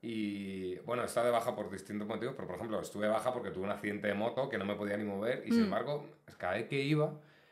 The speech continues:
Speaker 1: era la sensación de decir, o sea, n-, no puedo andar,
Speaker 2: Claro.
Speaker 1: <laughs> pero, pero aquí
Speaker 2: Lo
Speaker 1: est-,
Speaker 2: tengo que exagerar
Speaker 1: aquí
Speaker 2: para
Speaker 1: estoy
Speaker 2: que la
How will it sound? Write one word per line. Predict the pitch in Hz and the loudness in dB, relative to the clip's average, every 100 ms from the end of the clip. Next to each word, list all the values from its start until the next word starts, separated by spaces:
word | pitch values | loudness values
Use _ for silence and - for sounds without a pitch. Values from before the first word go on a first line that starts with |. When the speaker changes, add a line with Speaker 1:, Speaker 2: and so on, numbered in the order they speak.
| _ | _
Speaker 1:
era | 113 | -4
la | 120 | -2
sensación | 143 123 - 131 | -4 -6 -6 -2
de | 135 | 0
decir, | 113 - 110 101 | 0 0 0 0
o | - | 0
sea, | 104 92 - 107 - - | -2 -2 -8 -16 -16 -12
n-, | 98 98 101 98 | -6 -4 -2 0
no | 110 | 6
puedo | 151 156 | 12 12
andar, | 143 160 190 233 - | 12 12 12 6 10
Speaker 2:
Claro. | 285 254 147 - - | 12 12 12 10 6
Speaker 1:
<laughs> | |
pero, | 127 151 143 - | 10 12 10 10
pero | 151 | 8
aquí | 147 | 12
Speaker 2:
Lo | 262 | 12
Speaker 1:
est-, | 254 | 12
Speaker 2:
tengo | 262 | 12
que | 302 | 12
exagerar | 277 285 294 285 254 277 294 | 12 8 10 12 12 12 12
Speaker 1:
aquí | |
Speaker 2:
para | 220 254 | 12 12
Speaker 1:
estoy | 240 | 12
Speaker 2:
que | |
la | 254 | 12